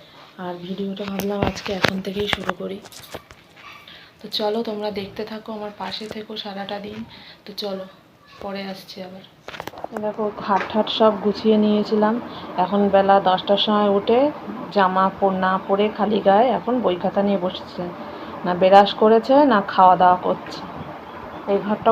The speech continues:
গুছিয়ে নিয়েছি, ঘরও ঝাড় দিয়ে পরিষ্কার। সকালে একবার উঠে ঝাড় দিয়েছিলাম, এখন আবার একবার ঝাড় দিয়ে ড্রেসিং টেবিলটা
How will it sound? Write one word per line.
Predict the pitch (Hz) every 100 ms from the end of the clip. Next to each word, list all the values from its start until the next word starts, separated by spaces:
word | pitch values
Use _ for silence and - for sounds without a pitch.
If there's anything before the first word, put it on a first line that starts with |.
| 208
গুছিয়ে | 196 202 214 214
নিয়েছি, | 214 214 226 -
ঘরও | 185 185 214
ঝাড় | - 185 180
দিয়ে | 208 208
পরিষ্কার। | 202 196 - 196 208
সকালে | 190 214 220
একবার | 226 220
উঠে | 214 214
ঝাড় | 196 190 190
দিয়েছিলাম, | 208 196 190 185 214 - - - -
এখন | 185 208 190
আবার | 185 196 196
একবার | 185 185 190
ঝাড় | 190 175
দিয়ে | 180 180
ড্রেসিং | 180 - 190
টেবিলটা | 196 196 196